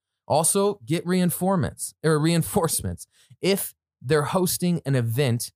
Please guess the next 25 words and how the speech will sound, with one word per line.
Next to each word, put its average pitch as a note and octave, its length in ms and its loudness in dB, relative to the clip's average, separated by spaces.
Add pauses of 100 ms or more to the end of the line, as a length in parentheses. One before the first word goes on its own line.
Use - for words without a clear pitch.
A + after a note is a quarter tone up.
(260)
hire C#3 280 2
an C#3+ 120 0
off-duty C#3 480 0
police D3+ 340 0
officer C3 380 0
to B2+ 80 -4
stand C3+ 320 -2
at C3 80 -4
the C#3+ 120 -2
entrance. - 380 -4 (340)
Most E3 240 2
importantly, C3+ 760 0
define D#3 560 -2 (120)
actions C3 600 -2
for - 160 -4
specific - 640 -4
triggers. - 540 -4 (320)
Now, G#2+ 120 0
Liberman C3+ 480 2
recalls A#2 480 2 (520)
quote, D3 240 2
"The D3 60 0
good D#3+ 360 0
practices B2+ 800 0
would A#2 160 0